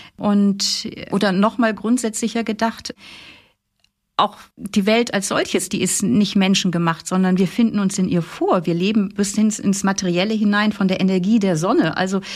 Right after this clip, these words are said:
wir verdanken unser Leben eigentlich Vollzügen und Geschehnissen, die wir nicht selber gemacht haben. Und da kann vielleicht Weihnachten auch drauf aufmerksam machen, dass wir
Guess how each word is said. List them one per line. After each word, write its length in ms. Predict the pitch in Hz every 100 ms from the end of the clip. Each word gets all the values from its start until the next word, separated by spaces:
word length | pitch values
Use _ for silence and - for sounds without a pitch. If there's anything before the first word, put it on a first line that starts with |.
| -
wir 140 | - 214
verdanken 580 | 220 185 156 240 294 254
unser 360 | 214 233 190
Leben 320 | 165 180 247
eigentlich 720 | 247 147 185 247 233 208 - - - - - -
Vollzügen 880 | - 196 180 - 220 269 285 269 254
und 180 | 190
Geschehnissen, 680 | 185 180 - 220 247 240 226
die 140 | 208 208
wir 80 | 208
nicht 180 | 202
selber 300 | - 196 196
gemacht 480 | 190 185 180 180 -
haben. 160 | 170 165
Und 100 | 170
da 80 | 180
kann 180 | -
vielleicht 300 | 294 254 240
Weihnachten 400 | - 226 285 -
auch 160 | 214 240
drauf 300 | - 202 190
aufmerksam 580 | - 359 233 196 - 175
machen, 280 | 175 165 175
dass 240 | 175 170
wir 300 | 196 202 196